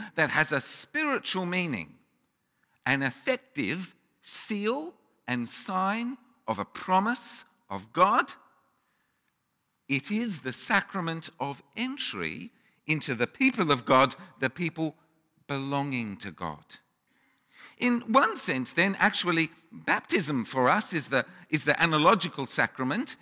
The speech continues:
in the Christian church, the sacrament of entry into the people of God. And indeed, that analogy is made in Colossians chapter two. But why?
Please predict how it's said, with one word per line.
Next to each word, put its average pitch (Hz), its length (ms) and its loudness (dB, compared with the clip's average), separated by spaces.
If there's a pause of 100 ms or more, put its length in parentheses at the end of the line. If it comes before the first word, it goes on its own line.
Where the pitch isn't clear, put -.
(160)
in 165 320 -2 (120)
the 170 60 -2
Christian 170 540 -4
church, - 460 0
the 160 160 4 (120)
sacrament - 800 -2 (180)
of 139 240 2
entry 151 520 -2
into 156 720 -4 (300)
the 117 220 -10
people 110 500 -6 (240)
of 104 220 -4
God. 87 380 -2 (840)
And 104 220 -6 (200)
indeed, 107 360 -2
that 107 180 -2
analogy 123 880 -4
is 101 220 -10
made 92 360 -6 (340)
in 98 180 -4
Colossians 87 680 -8
chapter - 360 -14
two. 98 360 -2 (1600)
But 233 160 0
why? 254 480 4